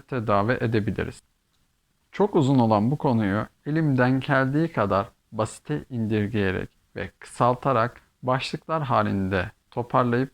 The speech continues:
sizlere aktarmaya çalıştım. Üçüncü videomuz bir hayli geç geldi. Bunun sebebi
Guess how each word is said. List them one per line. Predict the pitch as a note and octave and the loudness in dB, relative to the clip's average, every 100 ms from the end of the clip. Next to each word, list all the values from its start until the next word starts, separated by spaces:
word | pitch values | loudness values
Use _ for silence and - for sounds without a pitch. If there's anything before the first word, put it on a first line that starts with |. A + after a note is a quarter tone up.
| _ _ | _ _
sizlere | D3 B2+ G#2 | -4 0 2
aktarmaya | - B2+ - G2+ G2+ G#2 | 2 0 -2 -2 -2 -2
çalıştım. | - F#2+ G2 - A2 _ - _ - | -2 -4 -6 -12 -18 _ -20 _ -16
Üçüncü | C3 - F3+ G3+ | -8 -2 0 2
videomuz | D3+ A#2 G#2+ B2+ - - | 2 2 0 -2 -6 -12
bir | F3 | -2
hayli | A#2+ G2+ F2+ A#2+ C#3 - | 2 2 2 0 -2 -4
geç | A#2 - - | -6 -6 -8
geldi. | F2+ - - B2 _ _ - - _ | -10 -10 -16 -20 _ _ -20 -20 _
Bunun | F#3 F#3+ | -2 0
sebebi | F#3 D3+ A2+ G#2 B2+ | 2 2 2 2 0